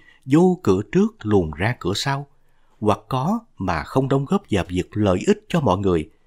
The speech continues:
thì ta cũng sẽ trở thành kẻ tham lam, bỏng sẻn, keo kiệt. Chính vì vậy, Phật dạy chúng ta phải biết muốn ít, biết đủ để ngăn ngừa lòng tham lam của mình.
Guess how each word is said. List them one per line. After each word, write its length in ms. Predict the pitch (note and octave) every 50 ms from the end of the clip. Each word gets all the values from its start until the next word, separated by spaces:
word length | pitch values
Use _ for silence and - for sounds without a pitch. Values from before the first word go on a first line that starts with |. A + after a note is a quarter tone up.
| _ _ _ _ _ _ _ _
thì 460 | - G2 F#2 F2 E2+ D#2 D2+ D2+ D2 - _ _ _ _ _ _ _ _
ta 100 | - D3
cũng 180 | D3+ - C3 B2
sẽ 180 | - - G#2 G#2 -
trở 100 | G#2+ G#2 -
thành 220 | - G2 F2+ D#2+
kẻ 260 | D#2 - - F2+ G2 - - -
tham 260 | - D#3 D#3+ E3 E3
lam, 340 | D#3+ D#3+ E3 E3+ E3+ F3 E3 - _ _ _
bỏng 260 | - E3 D#3+ D#3 - C3+
sẻn, 280 | - - - E2+ D2+ F2 - -
keo 140 | - D3 C#3+ - -
kiệt. 180 | F#2+ E2+ D2+ - _ _ _ _ _ _ _ _ _ _ _ _ _ _ _ _ _
Chính 180 | - C3+ F#3+ G#3
vì 100 | C#3 G2+ E2+
vậy, 340 | G#2+ G2 E2 D#2 E2 F2 - - _ _ _ _ -
Phật 220 | - A2+ G2 -
dạy 140 | A2 F#2+ F2+ -
chúng 160 | A#2+ A#2 C#3
ta 400 | - A#2+ A2 G#2 G2+ G2+ G2+ G2+ -
phải 180 | - F#2 F2
biết 300 | F#2 G#2 C#3 D#3+ E3 - _ _ _
muốn 280 | - G#2+ G#2+ A#2+ D3 E3+ -
ít, 200 | - E3+ - - _ _ _
biết 260 | - C#3 D#3+ D#3 _ -
đủ 380 | G2 E2+ D#2+ E2+ G#2 E3+ F#3 - _ _ _ _ - _ _ -
để 140 | G#2 A2+
ngăn 320 | C#3+ F3 F#3 F3+ F3 E3+ D3
ngừa 260 | A2+ A2 A2 A2 G#2+ G2+ G#2
lòng 220 | A#2 A2+ A2 G#2+ -
tham 200 | - - F#3 F3+
lam 180 | F3 E3+ E3 D#3+
của 160 | - F#2+ F#2
mình. 260 | A2 G2+ F2 C#2+ C2+